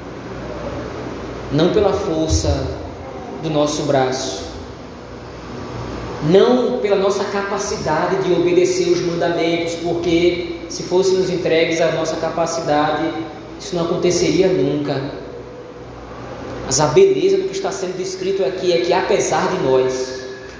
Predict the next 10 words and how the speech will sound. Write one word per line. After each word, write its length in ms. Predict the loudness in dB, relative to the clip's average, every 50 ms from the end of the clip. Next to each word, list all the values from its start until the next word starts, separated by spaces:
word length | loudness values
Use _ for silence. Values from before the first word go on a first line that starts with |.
| -16 -16 -16 -16 -16 -16 -16 -16 -16 -16 -14 -14 -14 -12 -12 -12 -12 -10 -10 -10 -10 -10 -10 -10 -10 -10 -10 -10 -8 -8 -8 -8 -8 -8 -8 -8 -8 -8 -8 -10 -10 -10 -10 -10 -10 -10 -10 -10 -10 -10 -10 -10 -10 -10 -10 -10 -10 -10 -8 -8 -6
apesar 960 | -2 2 4 4 4 4 2 2 2 2 2 2 2 2 0 0 -2 -4 -6 -8 -10 -12 -12 -14 -16 -16 -14 -12 -10 -10 -10 -10 -12 -14 -14 -10 -6
dos 120 | -4 0 2
nossos 360 | 2 2 2 2 0 0 -2
tantos 220 | -2 -2 -2 -2
pecados, 680 | -2 -2 -2 -2 0 0 0 0 -2 -2 -4 -6 -8 -8 -10 -12 -12 -12 -14 -14 -14 -16 -16 -16 -14 -14 -14 -14 -14 -14 -14 -12 -12 -12 -14 -14 -14 -14 -12 -12 -12 -12 -10 -10 -10 -10 -10 -10 -10 -10 -10 -10 -6
apesar 340 | -2 0 2 4 4 4 4
das 180 | 4 2 2 0
nossas 260 | 0 -2 -2 -4 -4
tantas 360 | -4 -4 -4 -2 -2 -4 -4 -2
falhas 800 | -2 0 0 2 2 2 0 0 -2 -4 -6 -8 -8 -10 -12